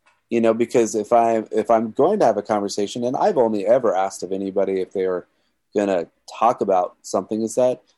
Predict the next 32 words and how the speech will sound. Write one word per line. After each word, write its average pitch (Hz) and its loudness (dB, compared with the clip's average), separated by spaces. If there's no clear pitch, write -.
you 135 -4
know, 131 0
like, 135 -2
make 135 -2
sure 147 0
your 120 -8
facts 135 -10
are 131 -2
correct, - -2
you 92 -8
know, 95 -6
make 110 -6
sure 120 -6
you 120 0
don't 113 0
just - -6
wildly 104 0
post 104 -6
something 92 -8
and, 90 -12
you 98 -6
know, 95 0
um, 87 -2
and, 113 0
and, 110 -2
and 110 -4
because 113 -4
the 107 2
danger 127 0
is 101 -2
that 101 2
it, 113 -2